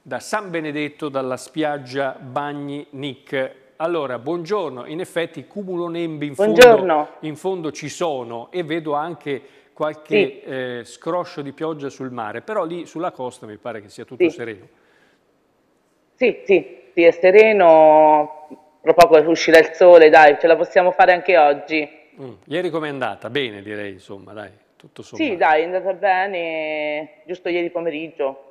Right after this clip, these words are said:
Speaker 2: un po' di
Speaker 1: Mm.
Speaker 2: nuvole, ma niente di che, anche perché ha piovuto in serata, quindi alla fine è andato anche bene.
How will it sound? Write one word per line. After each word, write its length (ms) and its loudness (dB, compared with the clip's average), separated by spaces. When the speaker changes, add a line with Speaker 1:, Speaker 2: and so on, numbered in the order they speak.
Speaker 2:
un 60 0
po' 60 -2
di 60 -6
Speaker 1:
Mm. 40 -8
Speaker 2:
nuvole, 400 -2
ma 100 -4
niente 320 -6
di 140 -10
che, 320 -4
anche 200 -10
perché 220 -4
ha 40 -4
piovuto 440 -6
in 240 -12
serata, 400 -4
quindi 280 -12
alla 140 -8
fine 180 -12
è 20 -
andato 240 -6
anche 220 -12
bene. 340 -14